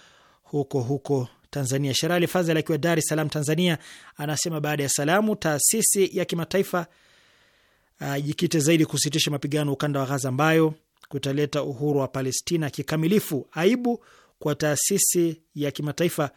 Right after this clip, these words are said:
kuzungumzia haki za binadamu, lakini dunia inashuhudia dhulma za kila aina." Asante sana Sherali,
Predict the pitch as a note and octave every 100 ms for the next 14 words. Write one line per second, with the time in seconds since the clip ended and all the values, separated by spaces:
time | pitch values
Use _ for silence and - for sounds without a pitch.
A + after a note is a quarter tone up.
0 | - _ _ - D3 C3 D3 C#3+ D3 C3+
1 | D3+ - D#3+ C#3+ C3+ C#3 C#3 E3 G3 G3+
2 | - _ C3+ C3 D3 C#3 C3+ D#3 E3+ C#3+
3 | - - _ _ C#3 C3+ C3 - C3 C3+
4 | C#3 C#3+ C3 B2 _ C3 A2+ B2 F3 C#3
5 | B2 A#2 _ _ _ _ _ _ _ _
6 | C3 A#2 C3 B2+ B2 - _ - D3 C3
7 | A#2+ A2+ _ _ C#3+ C3+ A2+ G#2 D#3 C#3
8 | C#3+ D#3+ C#3+ C3+ D3 D3+ E3+ D3